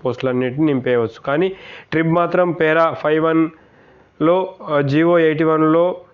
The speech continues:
నైన్టీన్ నైన్టీ సెవెన్ ప్రకారం వెయిటింగ్ లిస్ట్ విధానం లేదని తేల్చి చెప్పింది. So, యాక్చువల్‌గా ఏంటంటే మనకు నోటిఫికేషన్లో ఎక్కడ కానీ వెయిటింగ్ లిస్ట్ విధానం అనేది లేదు అని చెప్పేసి,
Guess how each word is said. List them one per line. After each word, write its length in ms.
నైన్టీన్ 280
నైన్టీ 180
సెవెన్ 240
ప్రకారం 360
వెయిటింగ్ 260
లిస్ట్ 220
విధానం 340
లేదని 260
తేల్చి 220
చెప్పింది. 320
So, 80
యాక్చువల్‌గా 420
ఏంటంటే 220
మనకు 160
నోటిఫికేషన్లో 840
ఎక్కడ 320
కానీ 320
వెయిటింగ్ 360
లిస్ట్ 220
విధానం 340
అనేది 180
లేదు 280
అని 200
చెప్పేసి, 480